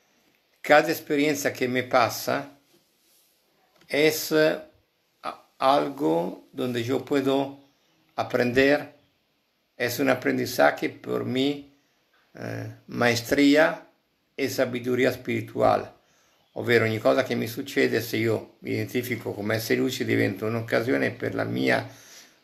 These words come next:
apprendimento e per la mia sapienza come essere spirituale. Y pensar que no tengo nada que perder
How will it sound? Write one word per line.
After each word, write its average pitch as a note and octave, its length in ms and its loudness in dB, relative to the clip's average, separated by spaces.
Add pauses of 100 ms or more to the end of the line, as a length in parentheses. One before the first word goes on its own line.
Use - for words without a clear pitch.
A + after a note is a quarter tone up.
apprendimento C3+ 760 2
e B2+ 60 2
per A#2+ 200 -2
la A#2+ 140 2
mia A#2 340 0
sapienza A#2 680 -4
come A2 280 -4
essere G2+ 320 -6
spirituale. - 800 -10 (1300)
Y F#3+ 220 2
pensar D3+ 720 4
que A#2 120 -4
no A2 120 -2
tengo C#3+ 320 -2
nada C#3+ 320 0
que C3 120 -6
perder A#2 640 -2